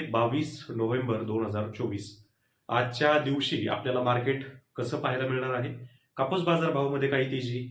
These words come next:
काही मंदी, कशा पद्धतीनं मार्केट रिॲक्ट करते आणि मार्केटमध्ये आपल्याला तेजी मिळणार आहे की मंदी,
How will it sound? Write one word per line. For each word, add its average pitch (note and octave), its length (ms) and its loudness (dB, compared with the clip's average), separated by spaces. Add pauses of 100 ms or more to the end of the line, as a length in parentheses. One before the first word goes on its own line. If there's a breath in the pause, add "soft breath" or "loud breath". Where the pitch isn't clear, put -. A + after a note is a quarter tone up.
(100)
काही A#2+ 160 0
मंदी, A#2 320 0 (560 soft breath)
कशा A#2 160 -2
पद्धतीनं D3 400 0
मार्केट C#3 400 -2 (220)
रिॲक्ट A#2 380 0
करते B2 300 -4 (640 loud breath)
आणि A#2+ 160 2
मार्केटमध्ये C#3+ 640 2
आपल्याला C3+ 320 0
तेजी B2+ 240 0
मिळणार B2 300 0
आहे A#2+ 220 0
की A#2 140 -4
मंदी, A2 360 -4